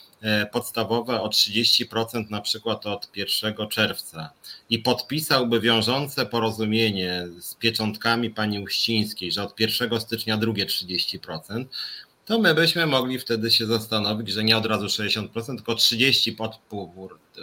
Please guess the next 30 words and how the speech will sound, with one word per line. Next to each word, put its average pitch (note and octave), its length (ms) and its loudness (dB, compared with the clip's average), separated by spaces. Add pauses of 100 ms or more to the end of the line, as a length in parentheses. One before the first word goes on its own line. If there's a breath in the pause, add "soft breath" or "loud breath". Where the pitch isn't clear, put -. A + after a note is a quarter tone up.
(280)
połowy A2+ 340 2
roku D3+ 300 0
i D#3+ 100 2
o C#3 80 0
trzydzieści B2 500 2
kolejne A2+ 480 0
od G#2+ 160 -4
na G#2+ 80 -4
przykład G#2+ 300 -4
pierwszego G2+ 400 -2
czerwca, - 400 -12
nie? C3 200 0 (260 loud breath)
Moglibyśmy D#3 560 0
wtedy A2 220 -2
się A2+ 140 4
zastanowić. G2 320 -12
Natomiast A#2 360 -4
problem F3+ 320 -2
polega C3 320 0
na F2+ 140 -2
tym, B2 180 -8
że C3 120 -4
pracodawca C3 760 -4 (380 loud breath)
bezczelnie E3 640 4
i E3+ 60 2
niezgodnie C3+ 520 0
z - 80 -10
prawem C3 340 -2
nam A#2 160 -2
napisał, A#2 600 -2